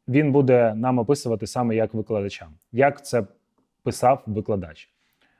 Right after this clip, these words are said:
Таким чином ми можемо надавати йому більш прозору і правильну картину стосовно того, щоб він нам надавав ті запити, які нам потрібні.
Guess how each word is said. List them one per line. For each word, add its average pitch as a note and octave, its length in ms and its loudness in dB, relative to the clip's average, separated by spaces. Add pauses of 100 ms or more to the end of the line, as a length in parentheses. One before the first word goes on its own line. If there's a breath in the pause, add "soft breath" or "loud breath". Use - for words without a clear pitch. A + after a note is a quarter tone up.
(480)
Таким B2+ 300 0
чином A#3 320 -2
ми C3+ 100 0
можемо A#2+ 340 0
надавати A2+ 500 0
йому A2+ 300 -4
більш G#2+ 460 -6 (920)
прозору G2+ 580 -2
і G2 80 -14
правильну G2+ 440 -2
картину E3+ 520 -4 (260 soft breath)
стосовно G#2+ 480 -4
того, C#3+ 300 -2
щоб G2+ 240 -8
він A2 160 -4
нам G#2 120 -4
надавав G2 420 -4
ті A2+ 360 -6 (100)
запити, A#2+ 400 -2
які F#2+ 180 -8
нам G2 120 -8
потрібні. D#2+ 400 -16